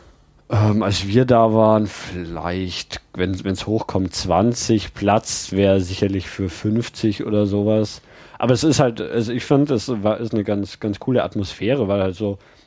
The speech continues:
ja, es ist so, weil alle Leute, die da sind, wissen, dass so das Ganze, also es ist halt,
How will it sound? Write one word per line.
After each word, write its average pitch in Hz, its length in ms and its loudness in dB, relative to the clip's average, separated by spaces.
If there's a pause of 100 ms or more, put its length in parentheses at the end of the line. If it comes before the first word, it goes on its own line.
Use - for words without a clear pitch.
(580)
ja, 143 220 4
es 156 120 -2
ist 170 120 -8
so, 117 480 2 (480)
weil 131 220 -4
alle 147 220 4
Leute, 139 400 4
die 135 160 -4
da 110 240 0
sind, 151 400 -2
wissen, 160 420 -2
dass 117 300 2
so 117 260 4
das 110 240 -10
Ganze, 117 500 -2
also 117 220 -2
es 117 200 -4
ist 143 120 -6
halt, 113 160 0